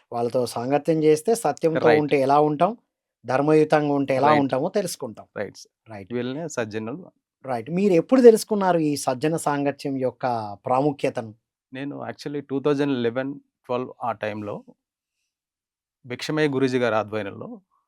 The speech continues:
Speaker 2: యోగా కార్యక్రమాలు సిటీలో వాళ్ళు రన్ చేసేవాళ్ళు సార్. So, అప్పుడు నేను ఆ యోగా కార్యక్రమాలకు అటెండ్ అయ్యాను. అటెండ్ అయినప్పుడు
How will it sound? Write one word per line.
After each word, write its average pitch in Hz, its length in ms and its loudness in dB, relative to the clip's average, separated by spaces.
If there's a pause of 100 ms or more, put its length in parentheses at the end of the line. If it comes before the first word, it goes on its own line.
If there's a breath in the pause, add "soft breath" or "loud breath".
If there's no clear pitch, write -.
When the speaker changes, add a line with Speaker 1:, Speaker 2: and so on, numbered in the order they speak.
(220)
Speaker 2:
యోగా 131 320 0
కార్యక్రమాలు 123 760 -2 (180)
సిటీలో 131 540 -10 (140)
వాళ్ళు 117 240 -4
రన్ 110 180 -4
చేసేవాళ్ళు 110 340 -8
సార్. - 200 -14 (840)
So, 135 100 -10
అప్పుడు 143 220 -6
నేను 127 280 -2
ఆ 117 140 -4
యోగా 117 280 -2
కార్యక్రమాలకు 120 640 -4
అటెండ్ 104 260 -4
అయ్యాను. 95 260 -10 (800)
అటెండ్ 143 280 -2
అయినప్పుడు 113 560 -2